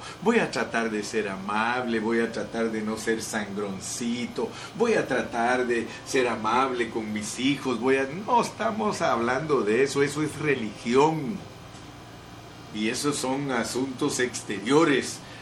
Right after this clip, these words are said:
A nosotros nos están pidiendo que experimentemos al Cristo que vivió victoriosamente en esta tierra, experimentando la vida divina, porque la vida divina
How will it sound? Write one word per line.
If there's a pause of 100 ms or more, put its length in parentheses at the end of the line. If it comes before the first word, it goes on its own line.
A
nosotros
nos
están (100)
pidiendo
que
experimentemos
al
Cristo (240)
que
vivió
victoriosamente
en
esta
tierra, (400)
experimentando
la
vida
divina,
porque
la
vida
divina